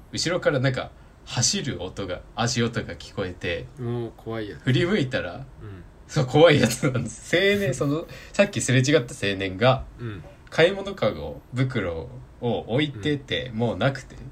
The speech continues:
Speaker 1: 手になくて、走ってるんですよ、
Speaker 2: うん。
Speaker 1: 後ろ。上り坂を歩いてたんですけど、振り返ったら、
Speaker 2: うん。
Speaker 1: その青年がちょっと駆け足で登ってるように見えて。
Speaker 2: こっ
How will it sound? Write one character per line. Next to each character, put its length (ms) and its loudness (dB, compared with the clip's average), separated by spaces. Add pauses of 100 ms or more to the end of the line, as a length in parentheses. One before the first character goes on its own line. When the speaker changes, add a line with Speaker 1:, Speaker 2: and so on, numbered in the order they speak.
Speaker 1:
手 120 2
に 140 -2
な 120 0
く 100 -12
て、 160 -14 (100)
走 260 0
っ 20 -6
て 220 -8
る 80 -12
ん 40 -18
で 40 -18
す 100 -18
よ、 60 -10
Speaker 2:
う 20 -8
ん。 40 -8
Speaker 1:
後 160 -6
ろ。 200 -8 (960)
上 220 10
り 100 4
坂 300 4
を 300 2 (160)
歩 180 2
い 80 -4
て 160 -10
た 20 -8
ん 80 -12
で 60 -12
す 120 -14
け 100 -12
ど、 180 -12
振 140 -10
り 100 -2
返 140 6
っ 20 4
た 140 -6
ら、 40 -6
Speaker 2:
う 20 -6
ん。 40 -10
Speaker 1:
そ 120 0
の 100 2
青 60 0 (440)
年 180 4
が 80 0
ち 80 -2
ょ 40 -4
っ 20 -6
と 160 -8 (140)
駆 320 0
け 20 4
足 200 2
で 140 -6
登 340 2
っ 40 -12
て 200 -2
る 140 6
よ 120 4
う 40 2
に 100 -6
見 140 -2
え 80 -2
て。 300 -8 (580)
Speaker 2:
こ 120 -4
っ 40 -4